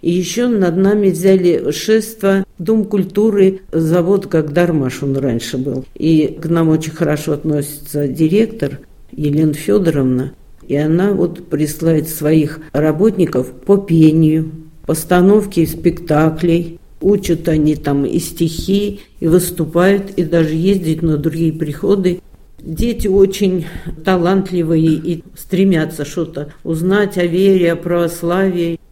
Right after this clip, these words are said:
Рисуют. Был у нас конкурс рисования для детей, и дети очень такие значимые рисунки нарисовали. Вот они отразили как бы жизнь нашего монастыря.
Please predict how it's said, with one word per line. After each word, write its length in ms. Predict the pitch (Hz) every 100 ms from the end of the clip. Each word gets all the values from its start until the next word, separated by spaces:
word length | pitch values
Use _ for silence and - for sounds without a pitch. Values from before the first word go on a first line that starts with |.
| -
Рисуют. 640 | 180 185 190 - 175 180 147
Был 320 | 147 185 185
у 40 |
нас 300 | 180 180 175 -
конкурс 640 | 180 185 - 165 - -
рисования 920 | 165 160 - 170 156 190 214 196 190 -
для 220 | 156 160
детей, 440 | 160 160 160 151
и 460 | 143 - 180 175 -
дети 640 | 175 151 214 214 196 156 -
очень 520 | 196 214 208 202 196 196 -
такие 400 | 185 180 180 175
значимые 1040 | 165 196 202 196 196 180 180 180 170 170 - - -
рисунки 960 | 170 185 - 262 277 269 175 147 - - - -
нарисовали. 1040 | 165 175 165 - 180 165 160 143 135 - - -
Вот 240 | - 196 190
они 240 | 202 208
отразили 760 | 214 208 190 202 190 202 226 208
как 300 | - 196 185
бы 120 | 190
жизнь 400 | 196 254 190 160
нашего 400 | 147 131 - 147
монастыря. 760 | 143 143 139 - - 139 131